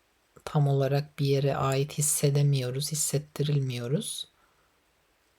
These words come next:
O an fark ettim. Yani nasıl Allah'ın random Ukraynalı on üç yaşındaki kızının odası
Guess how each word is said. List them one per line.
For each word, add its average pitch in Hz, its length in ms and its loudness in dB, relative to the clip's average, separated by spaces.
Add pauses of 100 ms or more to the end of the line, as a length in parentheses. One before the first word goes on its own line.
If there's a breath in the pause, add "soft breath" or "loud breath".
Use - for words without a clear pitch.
(580)
O 170 120 2
an 147 260 4
fark 143 380 -2
ettim. 139 520 -6 (2000)
Yani 147 420 4
nasıl 160 480 2 (1600)
Allah'ın 143 640 2 (680)
random 143 500 4
Ukraynalı 147 840 2 (600)
on 151 200 4
üç 143 220 0
yaşındaki 147 560 2
kızının 147 520 4
odası 147 760 2